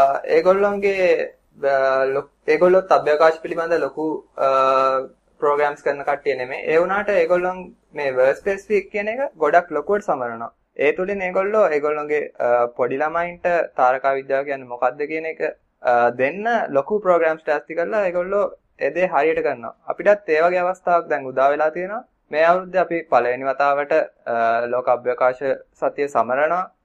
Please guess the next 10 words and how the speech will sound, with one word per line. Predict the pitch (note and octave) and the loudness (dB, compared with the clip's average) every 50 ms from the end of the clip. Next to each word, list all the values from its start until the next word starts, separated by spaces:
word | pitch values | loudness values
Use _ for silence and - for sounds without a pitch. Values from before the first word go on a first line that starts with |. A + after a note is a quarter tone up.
| _ _ - | _ _ 2
අ, | - B2+ B2+ B2+ B2+ B2+ - - - _ _ _ - | 4 6 8 8 8 6 4 2 -4 _ _ _ -8
අපි | - - D3+ C3+ | -4 0 4 4
ආරාධනා | B2 B2 C3 C#3 D3 D3 D#3 D#3+ E3 | 6 6 8 6 6 4 2 -2 -2
කරනවා | E3 F3+ F3+ F3 E3+ D3 C#3 | -2 -4 -4 -4 -4 -2 -2
ඔයගොල්ලන්ටත් | C3+ C#3 C#3 C3+ C3+ C#3 C#3 - - | 0 -2 -2 -2 -4 -6 -6 -6 -6
ඒකත් | C3 B2+ B2+ - - C3 - - B2+ | -6 -6 -6 -6 -6 -6 -6 -6 -8
එක්ක | A#2+ - - | -8 -8 -8
එකතු | A2+ - A#2 - C#3+ | -8 -8 -6 -4 -4
වෙන්න | C#3+ C#3+ D3+ D#3+ | -4 -4 -4 -6
කියලා. | E3+ F3+ F#3+ G3+ G#3 G#3+ | -8 -8 -6 -8 -10 -10